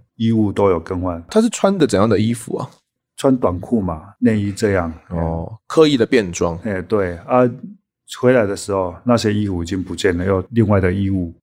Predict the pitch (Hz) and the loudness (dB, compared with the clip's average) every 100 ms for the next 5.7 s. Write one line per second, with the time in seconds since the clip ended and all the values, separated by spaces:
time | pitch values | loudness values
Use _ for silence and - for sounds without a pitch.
0 | _ - 101 90 110 98 92 98 104 110 | _ -8 -4 2 2 0 0 2 2 2
1 | 113 110 110 - - 117 90 107 92 85 | 2 2 2 -2 0 2 2 -2 -2 -2
2 | 90 92 92 87 113 98 90 98 90 92 | -2 0 2 2 2 -2 -4 -6 -6 0
3 | 147 165 113 90 90 98 113 - 113 160 | 0 2 2 2 0 0 0 0 -4 0
4 | 131 123 123 107 - 110 92 90 95 101 | 0 2 4 4 2 0 2 0 0 2
5 | 90 85 90 85 78 76 | 4 4 0 0 0 -2